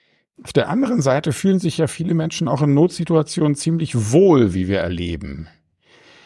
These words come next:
Denen gefällt es, wenn sie in Not sind und jetzt wirklich was getan werden müsse.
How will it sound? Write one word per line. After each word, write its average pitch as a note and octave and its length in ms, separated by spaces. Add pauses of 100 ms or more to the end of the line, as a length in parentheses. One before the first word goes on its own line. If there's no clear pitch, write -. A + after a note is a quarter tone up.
(420)
Denen A#2+ 160
gefällt D3 480
es, G2 180
wenn G2 120
sie G#2 140
in G#2 100
Not A#2 280
sind B2+ 180
und G#2+ 160
jetzt - 380
wirklich C3 440
was G#2 220
getan F2 420
werden D2 320
müsse. C#2+ 340